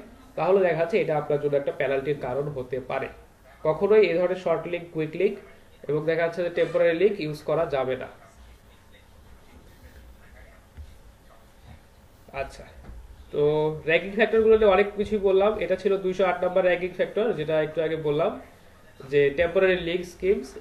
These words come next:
এইটা আপনারা সবসময় খেয়াল রাখবেন যে অনেকেই আছে কি যে, আহ, কিছু temporary link দিয়ে রাখে, বা দেখা যাচ্ছে সে নিজেও জানে যে এই লিঙ্কগুলো actually provide করাটা legal না। Then কি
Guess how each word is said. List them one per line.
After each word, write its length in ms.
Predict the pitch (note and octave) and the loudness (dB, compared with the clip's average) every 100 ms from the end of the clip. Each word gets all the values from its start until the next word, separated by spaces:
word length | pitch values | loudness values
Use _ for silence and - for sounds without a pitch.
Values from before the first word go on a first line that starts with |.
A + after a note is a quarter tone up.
| - | -4
এইটা 300 | F#3 F#3 G#3 - - - - - - - - | -2 0 0 0 -6 -18 -20 -20 -20 -20 -10
আপনারা 200 | - F3 F3+ | -4 0 0
সবসময় 300 | F3+ E3 F#3 | 0 0 -2
খেয়াল 200 | F#3 E3+ D#3+ | 0 0 0
রাখবেন 220 | D#3+ G#3+ | -2 0
যে 100 | G3 | 2
অনেকেই 320 | F3 F3+ G#3 | 2 4 4
আছে 180 | F#3+ G#3 | 4 0
কি 140 | G#3 A#3 D3+ | -4 -6 -2
যে, 100 | D3+ C3+ - - - - - | 0 0 -2 -18 -20 -20 -10
আহ, 120 | C#3+ D3 | -6 -2
কিছু 140 | F#3+ F#3+ | 0 2
temporary 360 | G3 G3 G3 F#3+ | 4 4 4 4
link 220 | E3+ E3+ D3+ | 2 -4 4
দিয়ে 120 | G3 | 4
রাখে, 260 | D#3 - - - _ | 4 -2 -10 -18 _
বা 100 | C#3+ | -2
দেখা 160 | D#3 E3+ | 0 2
যাচ্ছে 160 | F#3+ G#3 | 0 2
সে 140 | G#3+ G3 | 2 2
নিজেও 220 | G3 A#3+ | 4 4
জানে 300 | B3 E3 C#3+ F#3+ | 6 4 2 2
যে 40 | |
এই 220 | G3+ F#3+ F#3+ | 0 2 4
লিঙ্কগুলো 320 | G3 G3+ G#3 G#3 | 4 4 6 6
actually 260 | G3 G#3 G3+ | 6 2 2
provide 240 | F#3 F3 F3 F3+ | 2 0 0 -2
করাটা 260 | E3+ G#3 A#3+ - - - - | -2 -2 -4 -8 -20 -18 -4
legal 360 | F3+ G3+ G#3 D#3+ | 4 6 6 4
না। 120 | A#2+ - - - - - | -2 -10 -20 -20 -16 -2
Then 160 | G#3+ A#3+ | -2 -2
কি 80 | A#3+ | -4